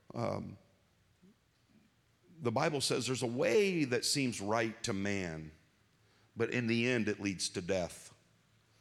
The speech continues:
Death by separation, and, and I always think of death this way.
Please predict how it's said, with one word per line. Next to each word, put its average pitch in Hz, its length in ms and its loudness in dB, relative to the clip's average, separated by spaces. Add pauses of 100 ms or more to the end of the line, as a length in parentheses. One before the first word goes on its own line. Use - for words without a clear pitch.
(500)
Death 156 300 0
by 117 300 2
separation, 107 1000 0 (800)
and, 107 240 0
and 107 160 -2
I 123 60 2
always 139 260 2
think 117 220 0
of 92 160 -2
death 110 240 0
this 107 240 0
way. 101 320 2